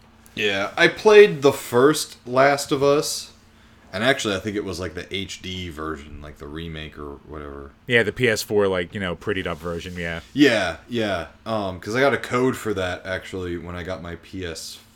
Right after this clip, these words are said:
Speaker 1: four Slim, I wanna say, on Amazon Prime Day. Um, and after, like, do you know anything about the game?
Speaker 2: Ish. Like, I don't, I, like, if you say anything, I don't really care,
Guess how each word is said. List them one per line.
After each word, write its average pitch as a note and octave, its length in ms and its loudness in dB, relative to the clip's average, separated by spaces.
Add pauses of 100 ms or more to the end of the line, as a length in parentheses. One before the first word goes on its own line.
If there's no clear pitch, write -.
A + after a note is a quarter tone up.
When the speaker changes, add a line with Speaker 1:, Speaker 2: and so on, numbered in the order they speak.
Speaker 1:
four D2+ 600 -10
Slim, D3 800 -16
I C4 40 -16
wanna B3+ 200 -10
say, G#3+ 340 -6
on F2+ 160 -8
Amazon F#2+ 380 -8
Prime A2 240 -8
Day. C#3 220 -2 (440)
Um, G2+ 460 4 (640)
and A#2 680 4 (680)
after, B2 720 4 (1000)
like, G2+ 160 -4 (580)
do F#2+ 120 -8
you G#2 140 -4
know G2 280 -4
anything G2 340 -6
about G2 280 -6
the G#2 40 -12
game? G2+ 360 -8 (920)
Speaker 2:
Ish. - 640 4 (120)
Like, C3+ 280 0
I D3+ 100 10
don't, D#3+ 160 4
I, C#3+ 120 -4
like, D3 200 6
if D3 200 -2
you E3 100 2
say D#3+ 140 4
anything, D3+ 260 2
I A2+ 120 0
don't A#2+ 160 -2
really G#2+ 200 -2
care, G#2 320 -4